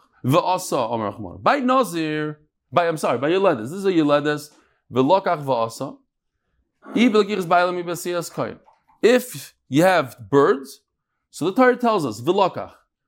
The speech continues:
When the person purchases the birds, in this case it's Yeledes, remember yesterday we had the four cases. You have Yeledes, Mitzaira,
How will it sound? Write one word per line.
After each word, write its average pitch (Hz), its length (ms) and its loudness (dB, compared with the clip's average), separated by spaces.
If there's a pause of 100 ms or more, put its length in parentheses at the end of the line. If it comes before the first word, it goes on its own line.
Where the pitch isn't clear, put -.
(760)
When 180 920 2 (840)
the 127 240 2
person 208 540 0
purchases 156 680 0
the 113 80 -2
birds, 170 420 0
in 131 80 0
this 151 140 -4
case 143 260 -2
it's 117 120 -10
Yeledes, 175 500 -2
remember 175 300 -4
yesterday 170 320 -4
we 151 60 -4
had 156 140 -6
the 139 60 -10
four 165 220 -6
cases. 131 300 -6
You 123 60 -4
have 117 100 -4
Yeledes, 147 440 -2
Mitzaira, 214 560 0